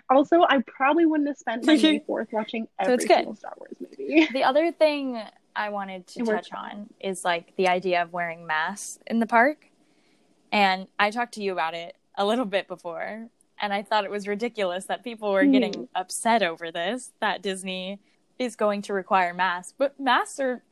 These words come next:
Speaker 2: required everywhere right now, so why would Disneyland be anywhere different?
Speaker 1: Yeah. I mean, honestly, I hate wearing a face mask
Speaker 2: Totally.
Speaker 1: as much as the next girl.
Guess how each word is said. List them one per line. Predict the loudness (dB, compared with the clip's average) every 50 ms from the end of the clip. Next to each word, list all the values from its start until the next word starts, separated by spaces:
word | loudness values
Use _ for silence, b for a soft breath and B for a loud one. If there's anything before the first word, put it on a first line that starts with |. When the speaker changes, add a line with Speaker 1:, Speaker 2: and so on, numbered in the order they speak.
| _ _ _ _
Speaker 2:
required | -2 -2 -2 0 4 4 4 4 4 2 4
everywhere | 2 2 2 2 -2 -2 -2 -4 -6 -6 -4
right | -6 -6 -8 -6
now, | -8 -10 -10 -10 -10 -12 -12
so | -10 -8 -8
why | -8 -4 -2 0 2 2
would | 2 0 -2 -4 -2
Disneyland | -4 -6 -4 -4 -4 -2 -2 -4 -4 -6 -8
be | -10 -10 -12 -12 _ _ -4
anywhere | -2 -2 -2 -2 -6 -6 -4 -2 -2 -2 0
different? | -2 -2 -2 -2 0
Speaker 1:
Yeah. | 0 0 -2 -4 -8 _ _ _ _ _ _ _ _ _ _ _ _
I | 6 6
mean, | 6 6 4 2
honestly, | 0 2 2 2 0 2 4 4 4 4 6 6
I | 6 6 6 4
hate | 0 -2 -2 -2 -2 -2 -4 -8 _ _ _ _ _
wearing | -8 -4 -4 -4 -4 -4 -8
a |
face | -10 -10 -12 -8 -4
mask | -2 -2 -2 -2 -2 -4
Speaker 2:
Totally. | -2
Speaker 1:
as | -2 -2 -2
much | -2 -8 -8 -10
as | -10 -10
the | -10
next | -12 -12 -14 -16 -18 -10
girl. | -6 -4 -4 -2 -2 -4 -6